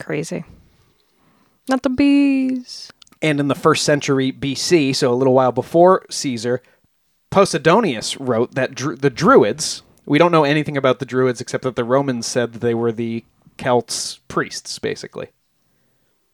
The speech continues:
Speaker 2: Posidonius wrote that the Druids would stab a man, like, in the guts,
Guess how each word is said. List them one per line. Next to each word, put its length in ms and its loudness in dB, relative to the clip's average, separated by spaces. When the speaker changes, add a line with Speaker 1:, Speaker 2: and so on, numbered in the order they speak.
Speaker 2:
Posidonius 580 4
wrote 140 6
that 140 -2
the 80 -4
Druids 360 4
would 140 0
stab 400 0
a 80 4
man, 460 -6
like, 180 -4
in 120 -6
the 60 2
guts, 480 -4